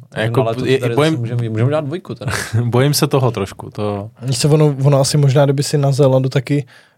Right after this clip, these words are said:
Speaker 3: žil běžný život, jako třeba si žil tady, nebo v Rakousku, tak jako bude to trošku jiný, že jo? Jako ono, ono zase některý lidi potom na Zéland si stěžujou jako na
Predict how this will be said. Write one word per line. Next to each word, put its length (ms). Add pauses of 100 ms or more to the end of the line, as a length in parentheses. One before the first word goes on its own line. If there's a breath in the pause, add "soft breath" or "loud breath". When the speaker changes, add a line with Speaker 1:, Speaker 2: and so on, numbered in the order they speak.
Speaker 3:
žil 200
běžný 320
život, 240
jako 220
třeba 300
si 160
žil 160
tady, 380
nebo 260
v 60
Rakousku, 600 (480 soft breath)
tak 140
jako 220
bude 140
to 120
trošku 320
jiný, 260
že 100
jo? 100 (300)
Jako 220
ono, 240 (360 loud breath)
ono 160
zase 240
některý 340
lidi 180
potom 520
na 100
Zéland 380
si 100
stěžujou 680
jako 220
na 380